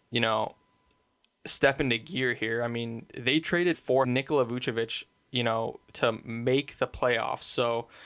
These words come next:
you know, they're, they're only a couple games back from the Wizards. They can definitely make that push, but I think if they miss the playoffs this year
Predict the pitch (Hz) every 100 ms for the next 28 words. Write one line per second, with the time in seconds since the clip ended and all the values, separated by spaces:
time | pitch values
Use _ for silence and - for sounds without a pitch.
0 | - - 127 120 113 131 135 131 143 170
1 | 202 196 185 175 175 170 156 135 139 -
2 | 143 120 123 143 127 123 123 120 120 127
3 | 151 143 135 127 113 - 127 147 - 117
4 | 113 - 131 131 170 214 180 139 143 -
5 | 143 - 131 123 - 120 - 117 117 117